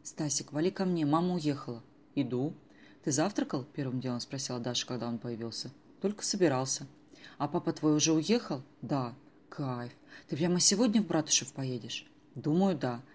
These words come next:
Чего зря время терять?» «Стасик, а ты где остановишься? В школе?» «Конечно. А ты?» «Надя сняла там домик, я буду с ней жить.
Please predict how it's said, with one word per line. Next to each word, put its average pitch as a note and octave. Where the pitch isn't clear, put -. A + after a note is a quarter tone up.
Чего D3+
зря D#3+
время C3+
терять?» B2
«Стасик, -
а C#3+
ты G3+
где F#3+
остановишься? D3+
В -
школе?» A#3+
«Конечно. C3+
А D#3
ты?» C3+
«Надя G#3+
сняла F#3
там G3
домик, C#3+
я E3+
буду F#3+
с -
ней D#3+
жить. B2+